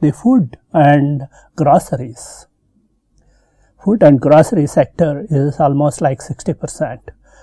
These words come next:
and clothing and fashion is nine point nine percent, clothing and fashion, and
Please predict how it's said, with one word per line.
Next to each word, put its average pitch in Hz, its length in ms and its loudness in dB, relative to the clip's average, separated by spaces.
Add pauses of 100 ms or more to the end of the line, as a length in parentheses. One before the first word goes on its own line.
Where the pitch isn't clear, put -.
(120)
and 139 160 -2
clothing 202 460 4
and 160 160 4
fashion 156 460 2
is 143 200 -10
nine 151 220 0
point 147 380 0
nine 131 200 -2
percent, - 440 -12 (100)
clothing 139 420 -4
and 120 140 -8
fashion, 120 480 -10 (460)
and 135 500 0